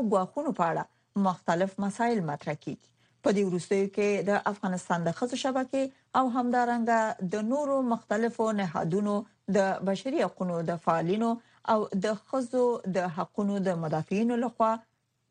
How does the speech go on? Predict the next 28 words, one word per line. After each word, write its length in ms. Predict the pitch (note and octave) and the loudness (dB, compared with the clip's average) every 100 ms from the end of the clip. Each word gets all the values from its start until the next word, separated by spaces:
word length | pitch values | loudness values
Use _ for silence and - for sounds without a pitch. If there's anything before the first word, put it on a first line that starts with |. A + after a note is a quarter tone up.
| G#3 | 2
د 120 | A3+ - G#3+ | 2 2 0
امریکا 340 | G#3 G3+ F#3+ F3+ | -2 0 0 0
د 60 | - | -2
کانګرس 400 | E3+ F3+ C4 D4+ - - | -2 0 -2 -4 -4 2
او 80 | F3+ E3+ | 2 2
همدارنګه 560 | F#3 F3+ G#3 A3 A3 A3+ A3 | 0 0 0 0 0 0 0
په 80 | G#3+ G#3 | -6 -6
سپینې 280 | - C#4+ A#3+ | -8 -4 0
ماڼۍ 260 | G3+ G3 G3 F#3 | 2 2 0 0
کې 100 | G3+ F3 | 0 2
د 20 | F3+ E3 E3+ | 0 0 0
جندر 480 | B3 B3 A3 G#3 A3+ _ - F#3+ | 0 2 2 0 -4 _ -4 0
د 20 | F3+ F3 D#3+ | 2 0 -2
مسؤلې 440 | D#3+ D#3 - A#3 B3+ | -4 -6 -4 -2 0
سره 180 | C4 B3 C4 - _ _ _ | 0 0 -2 -8 _ _ _
په 80 | B3 A#3+ - | 2 2 0
افغانستان 520 | A3 A3 G#3 G3+ G#3 G3+ | -2 -2 -2 -2 -2 0
کې 100 | G3+ F#3+ | 0 0
د 40 | F#3 | 0
ښځو 260 | - G3+ G3+ F#3 | -2 0 2 2
د 80 | F3 | 0
حقونو 400 | E3+ - G3 F3+ E3+ | 0 -2 -2 -2 -2
خوندیتوب 480 | - F3+ E3 A3+ B3 - C#4 | -2 -2 0 2 0 0 0
او 80 | C#4+ C4+ | 0 0
یقیني 340 | C4 C4 A#3+ A#3+ | -2 -2 -2 -2
کېدو 220 | B3+ A#3+ B3 | -2 0 0
په 60 | B3 | 0
اړه 140 | A#3+ | 2